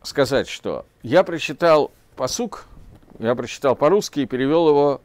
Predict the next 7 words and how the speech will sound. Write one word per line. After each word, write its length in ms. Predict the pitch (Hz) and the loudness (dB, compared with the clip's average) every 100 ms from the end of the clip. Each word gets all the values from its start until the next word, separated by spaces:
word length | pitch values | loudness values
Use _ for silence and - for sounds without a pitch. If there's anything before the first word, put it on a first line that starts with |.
| _ - | _ -4
больше 360 | 123 131 131 | 0 0 0
с 120 | 127 143 | -2 -4
русским 320 | 143 - 120 | -6 -6 -6
переводом. 560 | 113 98 90 107 127 - - - _ | -2 0 -2 -4 -12 -16 -20 -20 _
Читаю 400 | - - 175 185 | -14 2 4 4
ещё 300 | 165 - 117 | 2 0 -2
раз. 340 | 73 - - | -2 -10 -18